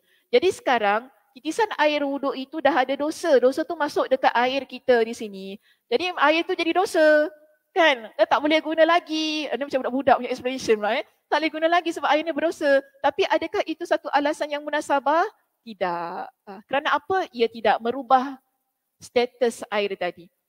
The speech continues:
Okey, dia tak jadi <laughs> air yang berdosa. <laughs> Dan jangan pula lah satu hal, eh.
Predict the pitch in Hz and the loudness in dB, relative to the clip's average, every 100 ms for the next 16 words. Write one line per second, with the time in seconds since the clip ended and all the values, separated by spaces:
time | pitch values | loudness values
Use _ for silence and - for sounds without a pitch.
0 | _ 214 269 349 262 254 151 196 190 302 | _ -18 -10 -6 -4 -2 -2 -4 -4 -6
1 | 320 330 - - 339 622 539 240 233 226 | -6 -8 -12 -14 -14 -14 -10 0 2 2
2 | 349 220 202 269 320 - 339 320 349 - | 0 -2 2 4 4 2 0 2 0 -4
3 | - - - - - _ - - - 269 | -16 -18 -14 -14 -16 _ -20 -8 -4 0
4 | 254 254 254 262 240 214 214 214 233 240 | 2 2 -2 2 4 4 0 -2 0 0
5 | 220 | 0